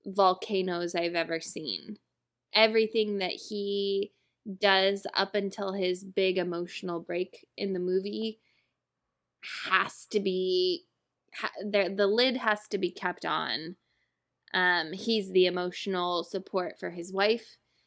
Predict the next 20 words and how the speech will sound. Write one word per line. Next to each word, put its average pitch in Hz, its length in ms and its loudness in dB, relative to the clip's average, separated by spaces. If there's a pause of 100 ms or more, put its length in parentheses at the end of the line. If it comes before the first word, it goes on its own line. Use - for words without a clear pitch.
(100)
He 190 220 4
is 180 140 0
the 180 120 -2
emotional 175 420 -6
support - 340 -8
for 170 100 -6
his 175 160 -4
daughter. 185 560 0 (380)
We 233 220 2
just 233 320 6
watched 185 320 2
it 180 120 4
<laughs> - 20 -6
last - 340 4
night, 202 360 2
so 214 140 4
I'm 208 260 4
still, 196 420 0
like, 185 220 0
really, 180 380 -2